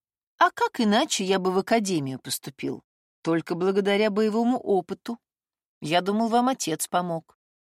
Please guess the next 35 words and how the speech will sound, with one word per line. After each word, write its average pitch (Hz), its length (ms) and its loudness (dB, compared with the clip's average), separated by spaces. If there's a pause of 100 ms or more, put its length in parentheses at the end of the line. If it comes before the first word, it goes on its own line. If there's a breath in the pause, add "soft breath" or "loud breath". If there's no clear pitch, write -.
(420)
Мой 214 280 4
отец, - 720 -2
да 185 160 -2
будет 175 300 -4
вам 175 180 2
известно, 170 540 -4
блат 170 480 4
не 196 120 -2
приемлет 202 540 0
ни 220 100 0
в - 80 -4
каком 247 420 2
виде. 208 460 -6 (540 loud breath)
Не 254 160 2
выучил 359 500 2
предмет 196 640 -2 (100)
так, 196 280 4
чтобы 175 300 -4
ни 180 80 -2
при 165 120 -6
каких 180 380 -4
условиях 202 600 0
тебя 180 300 -2
нельзя 180 340 2
было 160 240 0
завалить. 170 640 -2 (180)
Пеняй 180 360 0
на 285 140 -2
себя. 302 500 0 (720)
Но 180 140 2
от 190 180 0
армии-то 151 480 2
отмазать 151 420 -4
святое 220 460 0
дело. 190 420 0